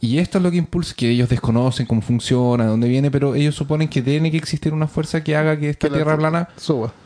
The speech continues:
Speaker 1: suba y em-, acelere. El problema de esto, de lo que estábamos conversando, es que existen dos posturas dentro del, del mismo, de la misma sociedad, eh, que tiene que ver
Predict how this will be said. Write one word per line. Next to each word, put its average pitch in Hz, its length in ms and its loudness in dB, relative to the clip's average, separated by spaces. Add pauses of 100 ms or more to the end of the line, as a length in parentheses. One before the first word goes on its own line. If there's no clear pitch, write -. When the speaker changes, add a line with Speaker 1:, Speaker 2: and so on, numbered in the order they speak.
Speaker 1:
suba 185 460 0
y 147 140 0
em-, 156 160 0
acelere. 143 440 0 (520)
El 120 120 0
problema 175 460 2
de 214 80 2
esto, 160 420 -4
de 117 100 -2
lo 117 60 0
que 117 80 0
estábamos 135 380 -2
conversando, 131 600 -4
es 131 160 -4
que 139 480 -2 (1500)
existen 175 520 -2
dos 160 260 -2
posturas 180 440 -2
dentro 175 300 -2
del, 165 300 -2
del 147 160 0
mismo, 151 340 0
de 139 60 -2
la 135 120 2
misma 147 240 0
sociedad, 131 460 -2 (840)
eh, 113 760 0 (420)
que 131 140 -2
tiene 151 280 0
que 135 120 0
ver 151 260 0